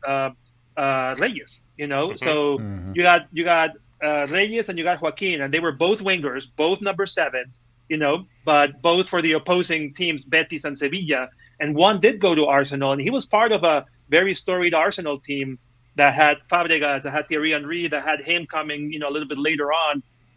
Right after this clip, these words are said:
Speaker 1: And he went, and he then came back to Real Madrid. Uh, Joaquin stayed in Spain, you know.
Speaker 3: Mm-hmm.
Speaker 1: So Joaquin ended up playing in Italy, as you said, for Fiorentina. And he also played for that very interesting team of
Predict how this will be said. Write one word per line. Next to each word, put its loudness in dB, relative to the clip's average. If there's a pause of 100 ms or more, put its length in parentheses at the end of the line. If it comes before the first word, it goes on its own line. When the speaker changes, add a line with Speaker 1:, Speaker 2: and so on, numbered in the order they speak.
(100)
Speaker 1:
And 2
he -6
went, -6 (160)
and -10
he -6
then -2
came -4
back 0
to -8
Real -2
Madrid. -2 (440)
Uh, 4
Joaquin -6
stayed 0
in -6
Spain, -6 (260)
you -6
know. -6
Speaker 3:
Mm-hmm. -14
Speaker 1:
So 0 (440)
Joaquin -4 (320)
ended 2
up 0
playing -4
in -6
Italy, 0
as -4
you -6
said, -2
for -4
Fiorentina. -4
And -2
he -2
also 2 (320)
played 4
for 0
that 8
very 0 (340)
interesting -4
team -4
of -2